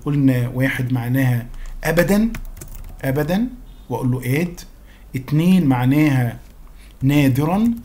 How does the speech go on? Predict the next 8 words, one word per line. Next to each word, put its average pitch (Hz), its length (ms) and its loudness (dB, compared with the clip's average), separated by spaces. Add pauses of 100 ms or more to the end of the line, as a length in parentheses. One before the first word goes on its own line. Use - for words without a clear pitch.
(680)
وأقول 131 260 0
له 135 260 2
آد. 160 200 -4 (720)
تلاتة 180 580 2 (380)
معناها 127 600 2 (100)
أحيانًا، 160 760 0 (200)
أحيانًا 147 580 -2 (600)
برضو. 139 420 -4